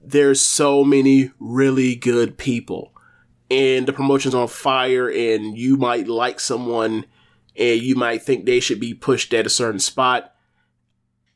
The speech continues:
and maybe they should. The problem is these people, uh, the people that they're going with on top right now at that given time are doing well at the positions they've been given, and they're also doing very good work.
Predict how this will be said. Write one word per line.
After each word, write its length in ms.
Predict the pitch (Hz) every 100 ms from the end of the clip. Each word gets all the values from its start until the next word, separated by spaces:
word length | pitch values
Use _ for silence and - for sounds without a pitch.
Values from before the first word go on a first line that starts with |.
| _ _ _ _ _ _ _ _ -
and 280 | 170 170
maybe 240 | 180 190 196
they 120 | 180
should. 480 | 170 - 190 110 - _
The 80 | -
problem 540 | - - 160 156 151 143
is 380 | 139 135 123 - _ _ _
these 340 | - 135 139
people, 380 | - 143 123 - -
uh, 320 | 123 120 113 -
the 80 | 131
people 240 | 180 165
that 80 | -
they're 100 | 143
going 300 | 143 143 143
with 160 | 135 135 120 -
on 240 | 107 165
top 280 | - 185 -
right 260 | 135 156 180
now 180 | 160 143
at 80 | 135
that 140 | 147
given 220 | 160 165
time 480 | 165 175 143 123 120 _ _ _ -
are 120 | 127
doing 420 | 110 147 156 143
well 220 | 139 147
at 60 | 151
the 60 |
positions 380 | 135 131 143 139
they've 140 | 143 143
been 160 | 147
given, 440 | 135 151 123 107 - _ _ _ _ -
and 160 | 139
they're 140 | 139 131
also 280 | 139 143 151
doing 300 | 139 143 131
very 260 | 135 135
good 240 | 127 113 107
work. 360 | 123 95 -